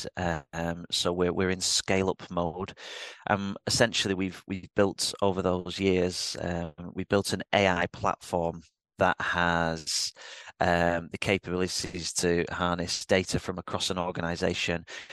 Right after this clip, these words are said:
We have a bunch of, uh, applications then, um, and then we have some services as well that help, help bring it to life. And we, we play in the retail industry.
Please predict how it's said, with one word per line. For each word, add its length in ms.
We 120
have 280
a 100
bunch 600
of, 480
uh, 200
applications 960
then, 180
um, 360
and 120
then 160
we 100
have 160
some 380
services 880
as 140
well 180
that 120
help, 340
help 200
bring 240
it 140
to 160
life. 360
And 80
we, 120
we 80
play 260
in 80
the 80
retail 460
industry. 600